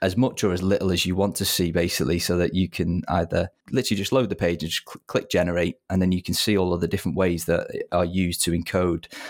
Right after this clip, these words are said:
the randomness that is used to generate your, your, ultimately your seed words, which you'll be familiar with.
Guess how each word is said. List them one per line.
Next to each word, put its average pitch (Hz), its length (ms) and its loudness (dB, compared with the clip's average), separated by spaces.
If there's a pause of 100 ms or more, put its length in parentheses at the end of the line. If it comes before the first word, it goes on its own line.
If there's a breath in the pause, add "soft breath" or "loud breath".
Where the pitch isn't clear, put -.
(120)
the 190 80 -2
randomness 90 760 0
that 82 140 2
is 87 160 -2
used 90 260 -4
to 85 80 -4
generate 82 400 0
your, 90 360 0
your, 80 380 0
ultimately 85 500 0
your 85 100 2
seed 90 300 0
words, 85 220 0
which 78 180 0
you'll 87 100 0
be 80 140 -4
familiar 87 440 2
with. 78 240 -2